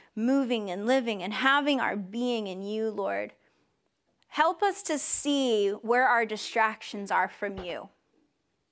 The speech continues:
Help us to see what distractions are holding us back from doing what you've been telling us to do.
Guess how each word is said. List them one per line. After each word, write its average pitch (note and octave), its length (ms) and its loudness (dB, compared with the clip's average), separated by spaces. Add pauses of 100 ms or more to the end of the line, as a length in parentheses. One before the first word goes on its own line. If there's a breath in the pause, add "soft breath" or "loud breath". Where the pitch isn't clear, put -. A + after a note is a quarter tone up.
(600 soft breath)
Help F4+ 340 2
us G4+ 220 2
to E4+ 140 -4
see C#4 800 -2 (220 loud breath)
what D4 260 2
distractions C4+ 920 0 (200 loud breath)
are A#3 140 0
holding D4 500 2
us D4 220 0
back C4 460 2
from A#3 240 -4
doing C4+ 340 0
what B3 220 -2
you've A#3+ 160 -4
been A3+ 160 -4
telling A3 420 -2
us G3+ 160 -8
to - 160 -14
do. F#3 360 -6